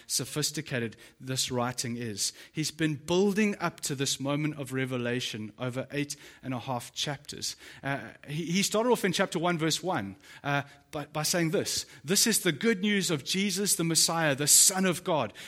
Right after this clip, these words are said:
I, I, his, his big idea, the big idea of Mark chapter one, verse one, is that Jesus is the Son of God come as our Savior King. And, and he makes this, it's like he throws the knockout punch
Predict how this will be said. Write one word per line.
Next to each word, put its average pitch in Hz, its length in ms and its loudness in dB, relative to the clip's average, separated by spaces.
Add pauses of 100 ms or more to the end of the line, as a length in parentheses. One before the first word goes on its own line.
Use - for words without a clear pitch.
I, 175 40 -6
I, 185 40 -4
his, 180 640 4
his 190 200 6
big 165 680 4
idea, 190 380 6
the 156 100 4
big 208 180 4
idea 202 300 6
of 165 120 2
Mark 190 300 4
chapter 202 300 0
one, 190 180 4
verse 165 240 0
one, 175 240 2 (240)
is 180 160 6
that 190 220 4
Jesus 233 500 4
is 196 200 2
the 202 80 0
Son 208 280 4
of 180 100 -2
God 185 240 0
come 208 340 2
as 175 140 2
our 175 140 4
Savior 190 460 4
King. 156 320 -2 (240)
And, 202 120 2
and 202 140 8
he 202 60 8
makes 214 420 6
this, 185 160 4
it's 185 140 2
like 226 160 4
he 262 100 6
throws 226 360 2
the 226 120 6
knockout 214 600 2
punch 175 280 4